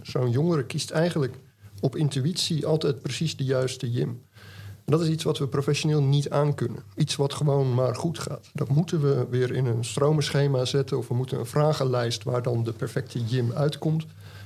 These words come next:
Maar het gewoon op zijn beloop laten en maar hopen dat het goed komt, dat vinden we doodeng professioneel. Dus om daarmee samen te werken, dat doen we gewoon niet. Het moet geregeld, het moet gestructureerd en gemethodiseerd worden. Dus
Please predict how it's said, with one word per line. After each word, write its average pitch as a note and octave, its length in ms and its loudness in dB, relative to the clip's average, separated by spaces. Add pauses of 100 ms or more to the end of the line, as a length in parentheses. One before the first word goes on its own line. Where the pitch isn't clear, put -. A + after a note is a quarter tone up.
Maar B2+ 100 2
het - 80 -4
gewoon E3+ 280 2
op - 160 -4
zijn B2 200 0
beloop B2 420 2
laten A#2+ 500 0
en D#3+ 120 2
maar A#2+ 200 2
hopen C#3+ 320 2
dat A#2+ 100 0
het A2 100 -2
goed - 240 -6
komt, D3+ 220 2
dat C3 120 -2
vinden D#3 220 0
we A#2 220 0
doodeng D#3+ 580 2
professioneel. - 680 -4 (100)
Dus - 180 0
om D#3 120 4
daarmee C3 280 0
samen E3 400 2
te B2 80 -2
werken, A#2 280 -4
dat A2 120 -2
doen F3 180 0
we E3+ 60 0
gewoon A2+ 240 -4
niet. C3+ 180 -10
Het - 140 -8
moet D#3+ 180 0
geregeld, C#3+ 640 0
het C#3+ 100 -8
moet C3+ 140 -4
gestructureerd B2+ 840 -4
en B2 300 -4 (520)
gemethodiseerd A#2+ 1000 0
worden. C3 300 0
Dus B2+ 280 -4